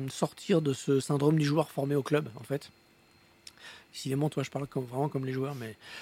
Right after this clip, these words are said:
en fait, il y a, dans, dans la, ça, c'est les joueurs qui sont formés dans un club, ils le vivent, mais je pense que n'importe qui peut le vivre dans sa, dans son boulot. Quand tu es arrivé dans un boulot, euh, stagiaire, t'évolues, t'évolues, t'évolues,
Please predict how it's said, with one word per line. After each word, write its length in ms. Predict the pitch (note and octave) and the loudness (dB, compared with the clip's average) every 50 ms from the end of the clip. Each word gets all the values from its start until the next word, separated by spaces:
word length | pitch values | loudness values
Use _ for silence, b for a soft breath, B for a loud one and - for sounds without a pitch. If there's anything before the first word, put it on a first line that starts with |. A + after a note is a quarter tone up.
| B B - - - - - | B B -12 -12 -12 -8 -6
en 120 | - - | -6 -2
fait, 220 | C#3 - F#3 F3 - - | 4 4 4 4 4 2
il 40 | D3 | 0
y 20 | |
a, 160 | C3+ B2+ A#2+ - - - - - - - - - - - - | 2 2 0 -4 -8 -14 -20 -20 -20 -20 -20 -20 -20 -18 -10
dans, 220 | - D3 C#3 C#3 C#3 | -2 0 0 0 2
dans 180 | C#3 D3 C#3+ | 4 6 8
la, 300 | C#3+ C#3 C#3 C3+ B2+ B2+ B2 B2 B2 B2+ B2+ B2 A#2 A#2 | 8 8 8 6 4 2 0 -2 -6 -6 -8 -10 -10 -10
ça, 180 | - - F#3 | -2 0 0
c'est 140 | F3 - E3+ | 2 4 2
les 260 | D#3 D3 - D#3 D3+ | 2 2 4 4 4
joueurs 200 | D3 D#3 F#3+ F#3 | 6 6 4 4
qui 120 | - - - | 2 -2 -4
sont 120 | - C#3+ | -4 -2
formés 220 | C3+ - D3+ D#3+ D#3+ | 0 2 4 4 4
dans 140 | D3+ C3+ | 4 2
un 80 | C3+ C3+ | 2 0
club, 240 | B2+ - E3 E3 D3 | 2 2 2 2 2
ils 100 | C3 B2+ | 0 -2
le 80 | B2 | -4
vivent, 300 | B2 A#2+ B2+ E3+ G#3 G3+ | -4 -4 -2 0 0 0
mais 180 | C#3+ B2 A#2+ A#2 | -2 -4 -6 -6
je 100 | - - | -6 -8
pense 140 | - D3+ - | -8 -10 -10
que 120 | - - A#2+ C3+ D#3 D#3 | -10 -10 -10 -10 -10 -8
n'importe 240 | C#3 C3+ - - D#3+ _ | -8 -8 -10 -12 -12 _
qui 100 | - F3+ | -6 -4
peut 100 | D3+ D3 | -2 -2
le 80 | C3+ B2+ | -2 -2
vivre 160 | C3+ D3 C#3+ | -2 -4 -4
dans 120 | B2+ A2+ | -6 -8
sa, 200 | G#2+ - B2 A#2+ A#2+ | -12 -12 -12 -12 -10
dans 120 | A#2 A#2+ | -12 -12
son 140 | A2+ - B2+ | -10 -8 -8
boulot. 340 | B2+ B2 C3 C#3 D#3 G3+ G#3+ B B B B B B B B B _ - | -6 -2 2 4 4 4 2 B B B B B B B B B _ -4
Quand 100 | E3+ D#3+ | -4 -4
tu 220 | - - E3+ E3 | -2 2 4 6
es 20 | |
arrivé 260 | D#3+ D#3 E3 E3 F3+ F3+ | 6 8 8 6 6 4
dans 200 | F3 D3 C3+ C#3+ | 4 2 0 -2
un 80 | C#3 | -4
boulot, 380 | C#3 C3+ C#3 C#3+ D3+ D3+ D3 B2+ B2 B2 B2 | -2 0 0 2 2 2 2 0 0 -4 -8
euh, 40 | A#2+ | -10
stagiaire, 460 | A2+ - - C#3+ B2+ B2+ C#3 F3 F#3 - A2+ - _ _ _ _ _ _ _ _ _ _ _ _ _ - - - | -8 -4 -4 -4 -2 -2 -4 -4 -4 -6 -10 -16 _ _ _ _ _ _ _ _ _ _ _ _ _ -14 -8 -4
t'évolues, 300 | - C3+ B2 C3 C#3+ D#3 | -4 -2 0 0 0 0
t'évolues, 300 | - C3 A#2+ C3 C#3+ C3+ | -2 -4 -2 -2 -2 -2
t'évolues, 420 | - C3+ A#2+ B2 C3 C#3+ F3+ G#3 | -2 -4 -4 -2 -2 -2 -2 -2